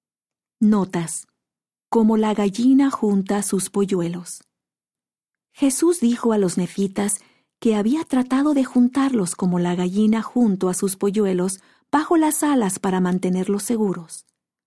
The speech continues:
Él estaba diciendo que los amaba a todos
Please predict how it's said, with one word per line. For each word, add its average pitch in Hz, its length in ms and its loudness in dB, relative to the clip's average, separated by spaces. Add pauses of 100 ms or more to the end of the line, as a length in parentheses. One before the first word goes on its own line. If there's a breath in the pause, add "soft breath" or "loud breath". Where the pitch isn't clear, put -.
(880)
Él 226 180 2
estaba 202 420 0
diciendo 202 720 0 (260 soft breath)
que 262 120 0
los 226 200 -2
amaba 240 460 2
a 208 60 -2
todos 196 600 -2